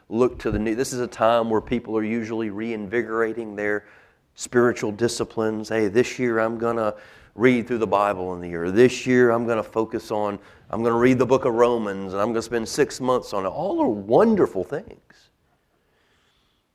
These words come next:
But it certainly can become just a very rote discipline.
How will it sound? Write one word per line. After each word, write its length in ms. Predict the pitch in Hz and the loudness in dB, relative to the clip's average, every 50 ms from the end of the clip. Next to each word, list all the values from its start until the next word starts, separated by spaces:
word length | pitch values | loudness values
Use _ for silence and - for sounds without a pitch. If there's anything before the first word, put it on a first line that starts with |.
| _ _ | _ _
But 280 | - 85 95 110 117 117 | -16 -4 2 2 4 4
it 160 | 110 - - | 2 0 -2
certainly 480 | - - 143 139 - - - 110 110 | -2 4 4 4 4 4 0 -2 -2
can 420 | 104 - - - 123 127 127 123 107 | -2 -4 -6 -4 -2 0 0 -2 -2
become 720 | 98 98 92 - - - 98 95 95 92 90 90 90 87 | -4 -6 -6 -6 -4 -2 0 0 0 -2 -4 -6 -10 -10
just 240 | 101 101 - - - | -10 -12 -10 -8 -10
a 60 | 92 | -8
very 380 | 87 92 101 101 98 92 92 | -6 -4 -4 -2 -2 -2 -4
rote 800 | 90 85 85 87 92 98 104 101 - - _ - - - - - _ _ _ _ _ _ _ _ _ _ _ _ _ _ _ _ _ _ 87 90 87 85 | -6 -8 -8 -6 -4 -2 -2 -2 -4 -8 _ -20 -20 -20 -20 -20 _ _ _ _ _ _ _ _ _ _ _ _ _ _ _ _ _ _ -20 -18 -16 -10
discipline. 640 | 98 104 90 - - - - - - - 50 _ - | -8 -8 -8 -8 -10 -18 -18 -20 -20 -20 -20 _ -20